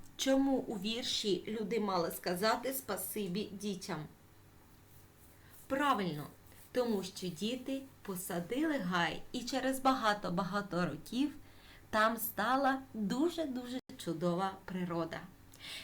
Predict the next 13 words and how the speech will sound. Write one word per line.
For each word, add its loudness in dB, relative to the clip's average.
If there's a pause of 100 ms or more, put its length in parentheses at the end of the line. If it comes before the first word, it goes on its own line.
(160)
Скажи, 2
будь 2
ласка, 0
які -2
ти 0
знаєш 2
весняні -2
місяці? -2 (1040)
Правильно, 2
це 6
березень, 4 (340)
квітень, 0 (200)
травень. 6